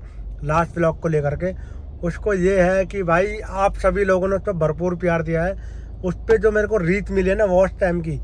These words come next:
वो सेवेंटी फ़ाइव परसेंट से भी ऊपर है। तो कुल मिला के ना भाई vlog का जो आप सभी से प्यार मिला बहुत ही भयंकर मिला, comments वगैरह सब चीज़ भरपूर आए भाई।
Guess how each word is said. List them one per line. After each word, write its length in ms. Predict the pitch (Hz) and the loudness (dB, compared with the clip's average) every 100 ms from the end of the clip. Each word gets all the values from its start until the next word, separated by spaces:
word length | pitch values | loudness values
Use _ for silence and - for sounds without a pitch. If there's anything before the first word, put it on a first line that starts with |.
| - - - | -8 -10 -8
वो 380 | 151 151 208 220 | -4 2 2 2
सेवेंटी 360 | - 190 190 185 | 2 2 4 4
फ़ाइव 180 | 196 | 4
परसेंट 320 | 185 175 180 175 | 4 0 0 -2
से 80 | 185 | -2
भी 100 | 196 | -2
ऊपर 360 | 160 - 151 | -2 0 0
है। 100 | 120 107 - - - - - - - | -2 -6 -10 -12 -10 -10 -8 -8 -4
तो 340 | 156 160 165 156 | 0 2 2 2
कुल 140 | 190 196 | 0 2
मिला 200 | 190 180 | 4 4
के 100 | 185 | 4
ना 100 | 185 | 2
भाई 260 | 185 180 - - - - - 139 | 2 2 -4 -8 -10 -12 -10 -6
vlog 380 | 131 151 180 - | 0 4 4 4
का 80 | 185 | 0
जो 340 | 180 190 196 202 - | 2 2 2 0 -2
आप 160 | 165 175 | 0 0
सभी 220 | - 170 | 0 -2
से 100 | 175 175 | -2 -2
प्यार 320 | 170 165 165 | 0 2 2
मिला 200 | 160 180 196 - - - - | 2 -2 -4 -8 -8 -8 -2
बहुत 420 | 143 143 165 160 | 4 6 6 4
ही 80 | 196 | -2
भयंकर 460 | 160 151 147 151 160 | 2 4 4 2 2
मिला, 240 | 160 175 180 - - - - | 2 0 0 -4 -8 -8 -2
comments 500 | 165 175 175 175 - | 2 4 4 2 0
वगैरह 340 | 160 165 170 170 | 0 2 2 2
सब 240 | 196 - | 0 0
चीज़ 160 | 202 196 | -4 0
भरपूर 400 | 165 156 156 156 | 2 2 2 0
आए 140 | 151 | 2
भाई। 180 | 151 170 | 2 0